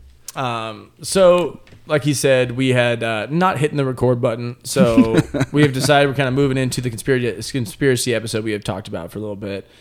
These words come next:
Speaker 1: We've got some good stuff on here, so w-, let's just start with something we've teased already, the Space Force patch. So I'm trying to pull up which one we were talking about. I'm no longer seeing the one with the Sphinx on it.
Speaker 2: Hold on. Before you do that, can you look
Speaker 1: Yeah.
Speaker 2: something up for me before I forget?
Speaker 1: Yes.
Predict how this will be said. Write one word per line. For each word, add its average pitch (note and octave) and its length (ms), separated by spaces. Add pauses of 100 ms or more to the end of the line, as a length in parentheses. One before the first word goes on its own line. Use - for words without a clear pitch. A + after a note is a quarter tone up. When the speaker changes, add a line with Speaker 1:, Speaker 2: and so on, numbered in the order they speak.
(420)
Speaker 1:
We've C#3+ 120
got A3 140
some A#3+ 140
good A3 140
stuff F#3+ 280
on E3 120
here, B2 240
so C3 320
w-, D3+ 180
let's F#3 200
just A3+ 160
start F#3+ 200
with E3+ 220
something D3+ 220
we've C#3 160
teased C#3+ 280
already, B2+ 240
the B2 100
Space A#2+ 280
Force G#2 220
patch. - 400 (800)
So C3+ 180
I'm C3 60
trying F3+ 220
to E3+ 60
pull D#3 220
up C3+ 160
which D3 320
one D3+ 140
we D3 80
were C3+ 60
talking C#3+ 220
about. D3+ 220
I'm C#3 260
no D#3 140
longer D#3 340
seeing C#3+ 240
the C3+ 80
one B2+ 140
with B2 80
the A2+ 80
Sphinx A#2 340
on F#2 120
it. - 20
Speaker 2:
Hold G2+ 160
on. E2 140
Before G#2+ 260
you G#2 80
do G2 140
that, G#2 200
can - 80
you F#2+ 60
look G2+ 100
Speaker 1:
Yeah. - 60
Speaker 2:
something F#2+ 220
up - 100
for G2 100
me F#2+ 120
before F2 200
I F2 40
forget? E2 280
Speaker 1:
Yes. A2 680